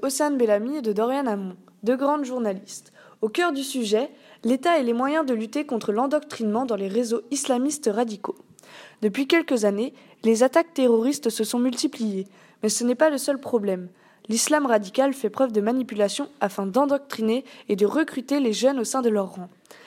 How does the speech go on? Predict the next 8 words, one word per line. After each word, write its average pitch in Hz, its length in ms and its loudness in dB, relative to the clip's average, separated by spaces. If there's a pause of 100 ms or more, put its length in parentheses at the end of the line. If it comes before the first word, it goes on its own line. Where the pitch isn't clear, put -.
(300)
L'islam 277 400 4
radical, 226 480 4 (160)
soit - 180 2
la 196 120 6
radicalisation 220 840 0
islamiste 220 640 0
et 202 60 0
l'action 214 460 -2